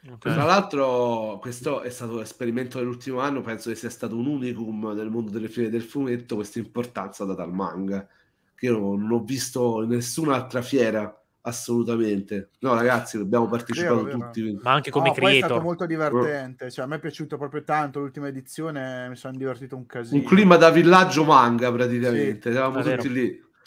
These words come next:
Speaker 1: E
Speaker 2: Che
Speaker 1: la
Speaker 2: non è
Speaker 1: prima
Speaker 2: sempre,
Speaker 1: edizione
Speaker 2: eh,
Speaker 1: che sono venuto è molto be-, cioè, nel senso, mi sono trovato
Speaker 2: avere l'editore direttamente lì non è una cosa proprio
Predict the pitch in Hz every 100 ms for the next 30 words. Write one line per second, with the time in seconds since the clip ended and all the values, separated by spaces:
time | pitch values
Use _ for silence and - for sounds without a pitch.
0 | - - 139 175 147 185 180 165 143 135
1 | 120 120 175 156 120 117 127 120 127 143
2 | 120 107 107 117 113 113 - 110 101 98
3 | 113 101 110 - 135 156 165 156 156 151
4 | 160 175 185 170 135 131 131 143 131 139
5 | 139 131 123 143 - 90 101 101 120 123
6 | 113 113 110 113 101 104 104